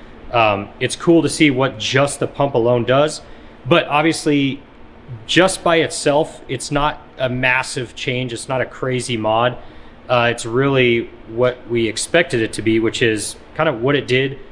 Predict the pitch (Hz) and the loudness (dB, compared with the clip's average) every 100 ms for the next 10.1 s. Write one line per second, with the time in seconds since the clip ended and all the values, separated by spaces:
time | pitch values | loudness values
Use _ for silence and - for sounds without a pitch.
0 | - - 131 120 127 139 131 - 127 117 | -20 -8 -2 0 0 2 0 0 -2 -2
1 | 120 117 117 - - - - - - 117 | 0 2 0 -2 -14 -20 -20 -8 -2 0
2 | 120 135 - - 127 123 110 - 107 - | 2 -2 -2 -2 0 2 0 -4 -6 -2
3 | 170 170 139 120 113 110 107 - - 110 | 4 4 4 2 2 4 2 -2 -4 -2
4 | 107 113 107 113 104 110 98 113 101 92 | 0 -2 -2 -2 0 0 0 -4 -4 -2
5 | 101 117 117 127 110 101 - 120 110 107 | -2 0 0 0 -2 -4 -2 -2 0 -2
6 | 104 104 98 113 107 - 131 123 120 117 | -4 -4 -2 -2 -2 -2 2 2 2 0
7 | - - - 143 139 135 127 123 120 - | -4 -8 -2 0 0 0 2 2 2 -2
8 | 131 123 107 - 139 123 127 123 127 - | -2 0 -2 -2 -4 -2 -2 0 -2 -2
9 | 127 123 123 120 120 113 127 117 120 117 | -2 0 0 0 -4 -2 -2 -2 0 -2
10 | 117 | -2